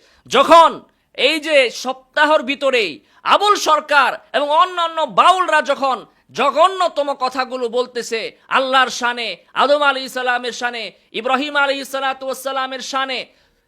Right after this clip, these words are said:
এবং ইসলামের নামাজ নিয়ে ইত্যাদি বিষয় নিয়ে, তখন মাহফিলে মাহফিলে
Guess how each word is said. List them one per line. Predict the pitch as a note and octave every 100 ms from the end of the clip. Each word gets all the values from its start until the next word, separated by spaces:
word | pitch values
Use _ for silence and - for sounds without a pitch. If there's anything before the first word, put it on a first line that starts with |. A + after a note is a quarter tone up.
| -
এবং | G3 F#3+ D4
ইসলামের | - C4 D4 C#4+ C4+
নামাজ | C4+ D#4 E4 A3+
নিয়ে | D4 D4 C#4
ইত্যাদি | C#4 - E4+ E4
বিষয় | D4+ - C#4+
নিয়ে, | C4 A#3 E3+ - _ -
তখন | C4 C#4+ D4
মাহফিলে | C4 C4 A#3+ C4+ B3+
মাহফিলে | B3+ A#3 A3+ A#3 G3+